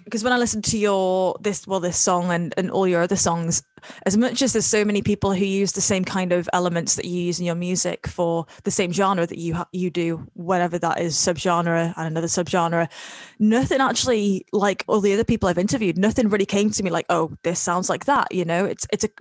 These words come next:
massive collection. You can see that. And what's nice about all the artists you just mentioned, they're all so versatile in their genres, you know? Like, you know, it,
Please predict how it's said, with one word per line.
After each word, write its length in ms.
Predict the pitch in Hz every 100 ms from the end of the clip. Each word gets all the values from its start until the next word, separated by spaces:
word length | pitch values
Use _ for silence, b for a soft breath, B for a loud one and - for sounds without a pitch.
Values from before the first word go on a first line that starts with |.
| -
massive 520 | 202 220 247 220 -
collection. 420 | 190 185 - -
You 60 | 180
can 100 | 180
see 340 | - - 214
that. 240 | 185 170 165
And 200 | 180 180 B B -
what's 280 | 220 -
nice 220 | 208 208 202
about 100 | 196
all 80 | 196
the 120 | 185
artists 360 | 180 190 190
you 80 | 175
just 140 | 170 147
mentioned, 560 | 180 185 - 156 175 B B B -
they're 140 | 202
all 160 | 202 196
so 240 | - 180
versatile 640 | 170 202 - - 170 156
in 140 | 175 170
their 120 | 170
genres, 680 | 180 185 185 165 165 - - _
you 80 | 180
know? 200 | 165 180 233 B B B -
Like, 500 | 190 185 - - - -
you 100 | 202
know, 220 | 190 175
it, 180 | 160 -